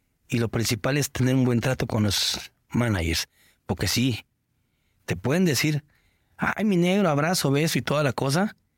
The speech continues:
y te volteas y te tiran a matar. Y hay que estar ahí.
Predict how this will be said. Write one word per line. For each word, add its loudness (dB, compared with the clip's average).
y 0
te -4
volteas -2
y 0
te -4
tiran -2
a 2
matar. 0
Y 0
hay -2
que -4
estar -2
ahí. 0